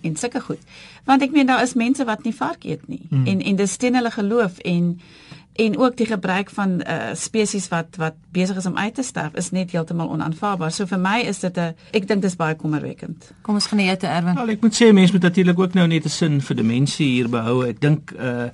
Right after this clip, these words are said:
Speaker 4: dit is natuurlik so dat daar geloofsoorwegings is wat
Speaker 2: Hmm.
Speaker 4: vir sommige mense geweldig,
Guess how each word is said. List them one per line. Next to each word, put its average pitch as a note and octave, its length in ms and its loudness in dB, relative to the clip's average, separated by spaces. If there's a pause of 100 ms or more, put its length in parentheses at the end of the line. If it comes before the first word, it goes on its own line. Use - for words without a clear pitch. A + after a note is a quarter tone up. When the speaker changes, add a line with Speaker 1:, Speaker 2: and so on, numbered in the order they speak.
(180)
Speaker 4:
dit D#3 160 -2
is F3 120 4
natuurlik E3+ 340 4
so D3+ 140 0
dat B2 140 -2
daar A#2 140 -2
geloofsoorwegings B2 1000 0
is A#2 120 -8
wat B2+ 100 0
Speaker 2:
Hmm. A#2 100 -2
Speaker 4:
vir G2 80 -6
sommige C3+ 380 -2
mense A2+ 340 -4
geweldig, A#2 880 -6